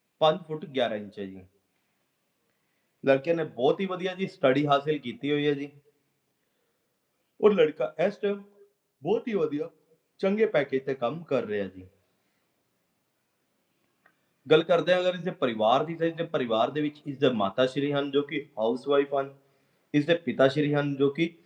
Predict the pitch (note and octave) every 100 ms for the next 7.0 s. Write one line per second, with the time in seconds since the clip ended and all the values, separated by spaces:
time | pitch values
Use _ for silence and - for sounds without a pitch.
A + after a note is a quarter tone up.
0 | _ _ _ _ _ _ - G3 E3 G3+
1 | C#3 A#2 A#2+ B2+ B2+ D3+ - A#2 A2 G3+
2 | A#3 C#3 G#2 C3 E3 B2 G2 G2 F#2+ F2+
3 | F2+ E2+ _ _ - B2+ C3+ C3+ C#3+ -
4 | - D#3+ F#3+ - E3 D3 B2 G#2+ G2 A#2
5 | A#2 C3+ C#3 - _ _ - A2 A2 A#2
6 | C3 - C3 A2 G2 G2+ G2 - G2+